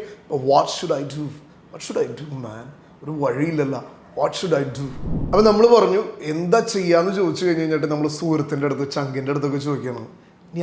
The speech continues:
അടുത്ത സ്റ്റെപ്പ് എന്താ എടുക്കുക? ഇതിൽ നിന്നൊന്ന് രക്ഷപ്പെടണമല്ലോ. അപ്പൊ അടുത്ത സ്റ്റെപ്പ് എന്താ എടുക്കുക?" എന്ന് ചോദിക്കുക. അവിടെ എങ്ങനെ നമ്മൾ ചോദിക്കുക? "What step should I take?" "What step should I take?" "ചങ്കേ, നീ പറ,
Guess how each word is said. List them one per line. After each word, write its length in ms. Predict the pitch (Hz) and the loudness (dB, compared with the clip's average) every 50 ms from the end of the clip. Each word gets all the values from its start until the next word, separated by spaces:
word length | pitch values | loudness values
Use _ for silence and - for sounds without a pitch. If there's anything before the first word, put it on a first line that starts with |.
| 165 | -2
അടുത്ത 340 | 165 147 - 160 - - 220 208 - | -2 -4 -6 -8 -8 -4 -4 -4 -2
സ്റ്റെപ്പ് 280 | - 185 - - - 147 | -2 -2 -2 -2 -2 -4
എന്താ 160 | 131 123 135 127 120 | -2 -2 -2 -2 -2
എടുക്കുക? 260 | 120 - - - - - - - - - - - | -4 -8 -12 -14 -14 -20 -20 -20 -20 -20 -20 -14
ഇതിൽ 140 | 120 143 | -10 -6
നിന്നൊന്ന് 240 | 139 151 165 170 180 156 | -4 -2 0 0 0 0
രക്ഷപ്പെടണമല്ലോ. 680 | - - - - 143 - 156 160 170 180 185 190 165 - - - - - - - - - | -2 -4 -6 -8 -6 -4 0 2 2 2 2 2 2 0 -2 -4 -14 -18 -20 -20 -12 -2
അപ്പൊ 120 | - 165 196 | 2 2 4
അടുത്ത 260 | 196 226 - - 277 262 - | 2 2 -2 0 0 0 2
സ്റ്റെപ്പ് 280 | - 214 151 - - 156 | 2 -2 -2 0 0 -2
എന്താ 200 | 139 135 135 127 120 - - - - 139 | -2 0 -2 -2 -2 -4 -8 -12 -10 -6
എടുക്കുക?" 300 | 135 127 - - 175 - - - - | -6 -6 -6 -8 -12 -12 -14 -12 -8
എന്ന് 140 | 143 143 135 127 | -6 -4 -4 -4
ചോദിക്കുക. 280 | 120 107 101 113 110 - - | -6 -10 -10 -12 -16 -14 -8
അവിടെ 140 | - - 160 160 | -4 -2 -2 0
എങ്ങനെ 200 | 190 214 226 226 220 202 | 0 0 2 2 2 2
നമ്മൾ 140 | 180 175 180 175 165 | 2 2 0 2 0
ചോദിക്കുക? 320 | 170 160 151 147 143 143 143 143 - - - - - - 165 | 0 0 0 2 0 0 -2 -4 -8 -16 -20 -16 -4 2 4
"What 140 | 196 190 196 - - | 6 6 4 2 0
step 200 | - - 226 185 151 - - | 4 4 4 4 4 0 -2
should 160 | 185 165 151 135 | 0 2 2 2
I 40 | 135 139 - - | 0 -2 -6 -6
take?" 220 | 151 120 110 - - - - - - - - - - - - - - - | -8 -8 -8 -12 -16 -18 -20 -20 -20 -20 -20 -20 -20 -20 -20 -20 -12 -6
"What 200 | 135 139 139 143 | -2 0 0 0
step 420 | - - - - - - 175 147 131 | 0 -4 -8 -8 -4 0 0 0 0
should 500 | - - - - - - - 156 131 123 123 | -2 -8 -14 -14 -10 -8 -6 -4 -4 -4 -4
I 20 | 120 - - 151 | -6 -6 -8 -8
take?" 400 | 123 - - - - - - - | -8 -8 -12 -18 -18 -20 -14 -8
"ചങ്കേ, 300 | - 135 139 143 165 147 | -6 -4 0 2 2 2
നീ 160 | 131 147 156 151 - 160 | 2 0 -2 -2 2 2
പറ, 100 | 139 151 | 4 4